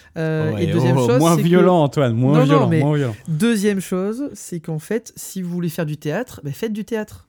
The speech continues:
Speaker 1: Voilà, moi, il n'y a pas de problème. Et je trouve ça trop bien quand le jeu de rôle tend à fond vers le théâtre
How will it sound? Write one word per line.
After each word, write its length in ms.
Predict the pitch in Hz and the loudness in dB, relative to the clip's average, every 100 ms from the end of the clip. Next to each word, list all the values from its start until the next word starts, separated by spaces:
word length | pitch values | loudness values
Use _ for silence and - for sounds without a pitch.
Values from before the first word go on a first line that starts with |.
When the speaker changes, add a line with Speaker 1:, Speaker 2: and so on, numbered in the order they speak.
| _ | _
Speaker 1:
Voilà, 220 | 151 151 165 | -12 -10 -8
moi, 120 | 170 | -8
il 60 | |
n'y 40 | 147 | -6
a 40 | |
pas 140 | 175 190 | -6 -10
de 40 | |
problème. 380 | - 180 165 156 _ - - _ | -6 -6 -6 -10 _ -20 -20 _
Et 240 | 160 160 _ | -6 -6 _
je 120 | - 160 | -10 -10
trouve 160 | - | -8
ça 160 | - 180 208 | -8 -8 -12
trop 180 | - - | -10 -10
bien 300 | 208 226 214 - | -6 -8 -10 -12
quand 140 | 165 | -8
le 320 | 156 151 151 | -6 -6 -6
jeu 160 | 139 170 | -6 -8
de 80 | 165 | -6
rôle 300 | 185 175 - _ | -6 -8 -10 _
tend 300 | - 202 185 - _ _ | -8 -8 -10 -18 _ _
à 120 | 156 | -10
fond 160 | 156 180 | -8 -6
vers 140 | 170 | -4
le 100 | 156 | -4
théâtre 340 | 156 170 170 | -6 -8 -8